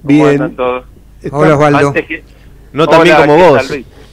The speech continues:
Speaker 2: Eh, sí, yo realmente estoy bien en este momento, este, mirando el lago Nahuel Huapi, así que, este, escuchaba que ahí están con casi cuarenta grados y bueno, no, este, no los envidio realmente. <laughs>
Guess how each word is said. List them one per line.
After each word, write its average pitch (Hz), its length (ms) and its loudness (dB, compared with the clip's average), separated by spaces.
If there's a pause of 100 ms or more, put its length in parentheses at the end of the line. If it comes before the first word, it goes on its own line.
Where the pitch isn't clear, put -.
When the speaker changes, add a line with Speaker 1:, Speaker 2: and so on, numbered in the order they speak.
(680)
Speaker 2:
Eh, 135 240 -6
sí, 170 220 2
yo 190 140 2
realmente 185 600 -2
estoy 165 260 -4
bien 175 200 -4
en 160 80 -6
este 160 220 -8
momento, 151 680 -6
este, 127 280 -10
mirando 135 400 -4
el 127 100 -6
lago 131 400 -2 (100)
Nahuel 127 320 -8
Huapi, 135 360 -8 (500)
así 113 320 -18
que, 107 460 0
este, 110 540 -2 (160)
escuchaba 147 640 0
que 139 100 -2
ahí 156 140 2
están 156 280 -4
con 135 140 -8
casi 147 320 -6
cuarenta 135 480 -4
grados 139 480 -2
y 113 80 -14
bueno, 113 220 -18 (420)
no, 143 120 -12 (100)
este, 113 840 -6
no 139 120 -2
los 147 180 -6
envidio 120 500 -8
realmente. 107 460 -12 (100)
<laughs> 139 400 -10